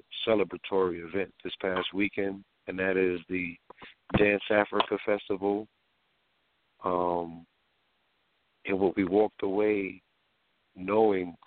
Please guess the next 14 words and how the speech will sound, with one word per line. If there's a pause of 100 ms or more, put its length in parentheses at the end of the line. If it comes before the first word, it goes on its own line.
from
that
event,
because (840)
so
many
warriors
converged
on
that (180)
field (240)
this (100)
past
weekend,